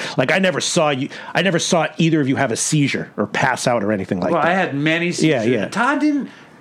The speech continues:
Speaker 2: didn't happen to Todd like that. Um, but he just had horrible arrests. Horrible
Speaker 1: Yeah.
Speaker 2: arrests. Arrest
Speaker 1: Yeah.
Speaker 2: after arrest after arrest.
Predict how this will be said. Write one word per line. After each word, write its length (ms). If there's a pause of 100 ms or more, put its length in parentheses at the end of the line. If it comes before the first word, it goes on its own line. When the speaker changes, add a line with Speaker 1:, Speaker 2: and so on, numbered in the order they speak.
(140)
Speaker 2:
didn't 200
happen 320
to 60
Todd 320
like 220
that. 360 (380)
Um, 460
but 100
he 220
just 180
had 140
horrible 440
arrests. 640 (300)
Horrible 500
Speaker 1:
Yeah. 140
Speaker 2:
arrests. 480 (120)
Arrest 460
Speaker 1:
Yeah. 140
Speaker 2:
after 280
arrest 280
after 360
arrest. 280